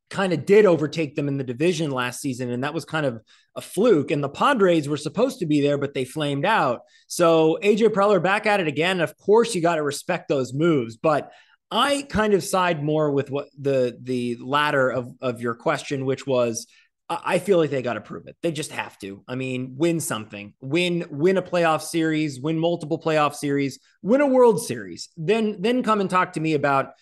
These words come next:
how well they did, because we talk about it all the time. It's like,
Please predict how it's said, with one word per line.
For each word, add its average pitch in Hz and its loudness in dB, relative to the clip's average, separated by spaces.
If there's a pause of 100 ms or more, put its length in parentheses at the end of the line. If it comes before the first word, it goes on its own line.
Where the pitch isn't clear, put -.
(140)
how 175 2
well 151 4
they 139 2
did, 143 0
because 143 -4
we 180 -2
talk 226 0
about 196 2
it 185 0
all 175 4
the 165 -6
time. 170 -2
It's 113 -10
like, 120 -4